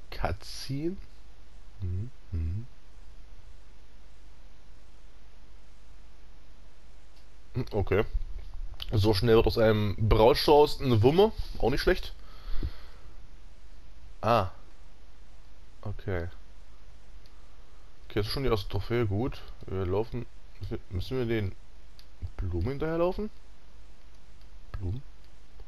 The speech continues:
Es sieht so aus, als ob wir den Blumen hinterherlaufen müssen. Dann machen wir das die. Hey, Blumen. Blumen. Blumen.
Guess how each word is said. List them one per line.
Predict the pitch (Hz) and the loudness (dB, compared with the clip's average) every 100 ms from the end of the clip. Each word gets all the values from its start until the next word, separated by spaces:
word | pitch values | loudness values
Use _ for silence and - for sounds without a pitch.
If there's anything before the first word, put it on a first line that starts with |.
| - - - - - - - | -6 -8 -8 -6 -6 -4 0
Es | 98 | 4
sieht | 170 | 8
so | 165 | 10
aus, | 175 | 10
als | - | 10
ob | 147 135 | 8 8
wir | 120 | 8
den | 104 | 8
Blumen | 98 92 95 95 | 6 6 6 6
hinterherlaufen | 92 101 98 98 98 98 | 6 8 10 10 8 6
müssen. | 95 131 | 4 6
Dann | 143 101 | 6 6
machen | 95 101 | 6 6
wir | |
das | 98 - - | 4 2 0
die. | 117 123 - - - - - - - - - - - - - - - - - | 2 2 -2 -8 -6 -6 -6 -8 -8 -8 -8 -8 -8 -8 -8 -8 -6 -6 -6
Hey, | - 92 98 - - - - | -2 0 0 -4 -8 -6 -4
Blumen. | 71 82 104 - - - - - - - - - - - - - - - - | 0 0 -2 -4 -8 -8 -6 -6 -6 -8 -8 -8 -8 -8 -8 -8 -6 -6 -4
Blumen. | - 87 117 - - - - - - - - - - - - - - - - - - - | -2 -2 -4 -6 -8 -8 -8 -8 -8 -8 -8 -8 -8 -8 -8 -8 -8 -8 -8 -8 -8 -6
Blumen. | 101 95 107 | -4 -4 -4